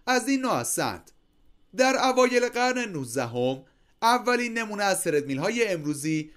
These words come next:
برای زندانیان ساخته شد تا از طریق دویدن بر روی آن کار مفیدی انجام داده باشند. بدین ترتیب پره‌های تعبیه شده در دستگاه به کار افتاده و نیروی لازم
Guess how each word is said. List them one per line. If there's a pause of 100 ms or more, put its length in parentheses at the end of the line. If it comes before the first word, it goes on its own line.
(100)
برای
زندانیان
ساخته
شد (400)
تا
از
طریق
دویدن
بر
روی
آن (180)
کار
مفیدی
انجام
داده
باشند. (680)
بدین
ترتیب (280)
پره‌های
تعبیه
شده
در
دستگاه
به
کار
افتاده (240)
و
نیروی
لازم